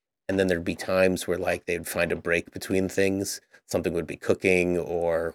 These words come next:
whatever it was, that they could actually, like, sit down and pour a glass with ice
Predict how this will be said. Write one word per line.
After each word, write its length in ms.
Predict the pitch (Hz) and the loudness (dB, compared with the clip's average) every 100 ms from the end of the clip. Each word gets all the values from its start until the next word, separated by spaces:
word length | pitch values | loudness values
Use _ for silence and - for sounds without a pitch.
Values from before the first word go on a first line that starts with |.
| _ | _
whatever 420 | 101 90 90 90 | 0 2 4 2
it 80 | 87 | 2
was, 460 | 87 90 90 95 - _ _ _ _ | 4 6 6 2 -6 _ _ _ _
that 100 | - | -6
they 120 | 95 | -4
could 140 | - 92 | 0 2
actually, 340 | 90 - 98 | 2 2 4
like, 360 | 87 87 - - _ _ _ _ _ _ - | 4 4 0 -20 _ _ _ _ _ _ -6
sit 200 | 101 - | -6 0
down 440 | 90 87 87 87 - - | 0 0 -2 -4 -10 -10
and 160 | 95 - | -10 -2
pour 220 | 98 87 | 4 6
a 60 | |
glass 720 | 87 87 87 87 87 - - - _ _ 95 | 4 4 6 6 4 0 -4 -8 _ _ -12
with 200 | 92 90 | -6 -2
ice 400 | 85 87 - | 0 0 -4